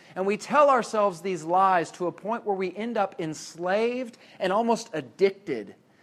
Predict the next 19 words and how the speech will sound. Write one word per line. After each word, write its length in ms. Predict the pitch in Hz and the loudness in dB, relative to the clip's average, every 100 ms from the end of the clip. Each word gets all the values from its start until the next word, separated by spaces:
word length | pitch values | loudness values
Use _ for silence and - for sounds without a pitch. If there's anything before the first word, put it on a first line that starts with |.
| _ | _
to 140 | 170 156 | -4 -2
this 200 | 156 - | -2 -4
person 720 | - 202 220 - 240 240 240 _ _ | -8 -2 -2 -4 -8 -8 -10 _ _
or 100 | 170 | -6
to 220 | 160 202 190 | -6 -4 -4
this 220 | 180 - | -4 -4
relationship. 800 | 147 135 131 - 101 - 80 - _ _ _ _ _ _ _ _ _ _ _ _ | -2 -2 -4 -8 -14 -14 -16 -18 _ _ _ _ _ _ _ _ _ _ _ _
And 80 | - | -4
if 80 | 170 | 0
you've 140 | 294 | 2
experienced 560 | 285 - - 247 208 - | 2 0 -2 0 0 -2
this, 200 | 170 - | -6 -4
you 60 | 196 | -4
know 160 | 196 | 0
exactly 720 | 160 131 131 175 175 147 117 | -2 -2 -2 -2 -4 -6 -6
what 200 | 101 135 | -6 -6
I'm 120 | 131 117 | -6 -6
talking 360 | 139 127 120 | -6 -6 -8
about. 360 | 107 90 78 | -12 -14 -16